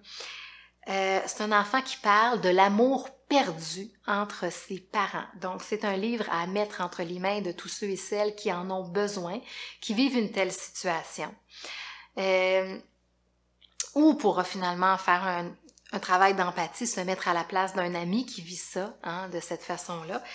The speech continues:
Alors, euh, je vous dirais, là, peut-être deuxième, troisième cycle du primaire.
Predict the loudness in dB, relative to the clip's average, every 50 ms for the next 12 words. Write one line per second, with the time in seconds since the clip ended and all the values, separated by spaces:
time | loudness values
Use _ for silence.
0 | -14 -14 -14 -14 -16 -14 -8 -6 -4 0 0 0 0 -2 -2 -4 -4 -2 0 0
1 | 0 0 0 0 -2 -4 -6 -8 -6 -4 -2 0 0 0 0 0 0 0 0 0
2 | 0 -2 -2 -2 -2 -4 -2 -2 -2 -2 0 2 0 0 0 -2 -2 0 0 0
3 | 0 -2 -4 -2 -2 -2 -2 -2 -4 -4 -6 -6 -6 -10 -10 -8 -6 -6 -6 -6
4 | -6 -8 -8 -12 -16